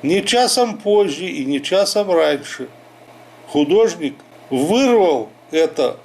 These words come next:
у времени и, наложив на свой талант, теперь может начать делать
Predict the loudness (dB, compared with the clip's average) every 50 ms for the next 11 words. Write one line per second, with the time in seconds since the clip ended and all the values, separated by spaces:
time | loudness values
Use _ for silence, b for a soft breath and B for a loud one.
0 | -20 -20 -10 -4 -2 -2 0 0 0 0 0 0 0 0 0 -2 0 0 -2 -4
1 | -4 -8 -14 -20 -20 -20 -20 -20 -20 -14 -6 -2 0 0 0 0 -2 -8 -16 -14
2 | -6 -2 0 2 2 2 2 0 0 -2 -4 -4 -6 -4 -2 -2 -2 -2 0 0
3 | 0 0 0 -2 -2 0 0 2 2 2 0 0 -4 -14 -20 -20 -20 -20 -20 -20
4 | -20 -16 -4 -4 -4 -2 0 0 0 2 0 0 -6 -10 -8 -2 0 2 2 0
5 | 0 -4 -8 -10 -20 -20 -20 -16 -8 -6 -6 -4 -2 0 0 0 -2 -2 -2 0
6 | 0 2 0 -2 -2